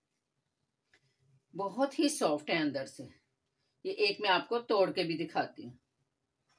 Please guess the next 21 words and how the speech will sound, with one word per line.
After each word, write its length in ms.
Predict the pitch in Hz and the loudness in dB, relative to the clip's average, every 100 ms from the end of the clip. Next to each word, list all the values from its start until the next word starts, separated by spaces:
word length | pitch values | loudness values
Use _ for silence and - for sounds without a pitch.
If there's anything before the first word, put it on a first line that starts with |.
| _ _ _ _ - | _ _ _ _ -8
ये 120 | 143 | -8
देख, 320 | 135 - _ _ _ _ _ _ _ _ _ _ _ _ _ _ _ _ _ _ _ _ _ _ _ - | -8 -20 _ _ _ _ _ _ _ _ _ _ _ _ _ _ _ _ _ _ _ _ _ _ _ -8
ये 60 | 170 | -2
बहुत 460 | 170 180 240 262 | 0 4 4 4
ही 100 | 285 | 0
मजे 320 | 269 214 165 180 | 0 0 0 -2
के 160 | - | -2
बने 220 | 190 180 151 | -2 0 0
हुए 120 | 151 | 0
हैं। 60 | |
ये 140 | 165 190 | 0 0
मैं 100 | 208 | 2
आप 140 | 202 - | 2 2
पानी 260 | 185 196 | 2 0
निकाल 380 | 220 214 185 190 | -4 2 4 6
के 140 | 196 | 2
छलनी 300 | 269 247 214 | -2 -2 -2
में 120 | 214 214 | -4 -2
लेकर 300 | 190 - 147 | -2 -2 0
आती 240 | 147 - | -2 -4
हूँ। 180 | 127 123 | -16 -16